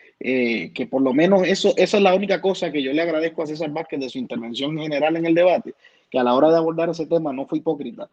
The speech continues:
no escondió lo que piensa y lo que siente, eh, y que le dio, le dio acceso al pueblo de Puerto Rico a, al alma tan negra que tiene referente a ese tema. Pero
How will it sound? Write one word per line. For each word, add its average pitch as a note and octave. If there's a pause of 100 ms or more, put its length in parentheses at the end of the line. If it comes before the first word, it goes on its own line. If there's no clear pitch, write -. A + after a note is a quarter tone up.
(220)
no A#2+
escondió C#3+
lo C#3+
que B2+
piensa D3+
y C#3+
lo D3
que C#3
siente, E3 (480)
eh, A#2+
y A#2
que A2+
le A2+
dio, C#3+
le B2+
dio C#3
acceso C#3
al A#2
pueblo C#3
de D3
Puerto C#3+
Rico D#3 (300)
a, B2
al B2
alma D#3
tan C#3+
negra C3+ (340)
que B2
tiene B2+ (120)
referente A#2+
a C3+
ese C#3
tema. - (640)
Pero D3+